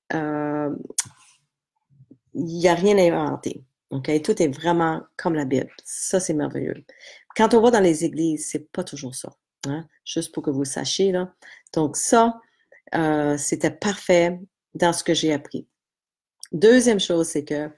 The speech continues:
ce que j'ai reçu ici, ce que j'ai appris ici, c'est comment vivre ce que j'ai lu dans la Bible. Donc, j'ai appris à vivre comme Jésus veut que nous vivions sur la terre,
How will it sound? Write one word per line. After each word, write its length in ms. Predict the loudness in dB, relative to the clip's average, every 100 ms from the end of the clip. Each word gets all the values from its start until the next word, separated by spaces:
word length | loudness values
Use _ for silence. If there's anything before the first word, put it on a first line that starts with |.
| -20 -20 -14
ce 120 | -2
que 140 | 0
j'ai 220 | 4 4
reçu 720 | 4 4 4 2 -2 0 0 -4
ici, 540 | -8 -8 -10 -12 -12 _ -18
ce 100 | -4
que 100 | 0
j'ai 280 | 0 -2 0
appris 360 | -2 -2 -2 -2
ici, 340 | -2 -2 -4
c'est 220 | -4 -8 -2
comment 400 | 0 2 0 0 -6
vivre 460 | -2 2 4 4 2 -16 -20 _
ce 200 | -6 -6 2
que 120 | 4
j'ai 200 | 6 4
lu 160 | 4 2
dans 120 | 2
la 120 | -2
Bible. 260 | -4 -8 -10 _ _ _ -20 -20 _ 4
Donc, 320 | 6 4 0
j'ai 240 | 0 0 2
appris 400 | 0 2 4 4
à 100 | 4
vivre 340 | 0 -2 -2
comme 160 | -2 -4
Jésus 760 | 0 0 0 -4 -4 -2 -4 -8
veut 540 | -12 0 8 8 8
que 160 | 2 -2
nous 280 | -2 -2 -4
vivions 600 | -4 -4 -2 -2 -4 -8
sur 200 | -8 -6
la 160 | -4 -6
terre, 320 | -6 -8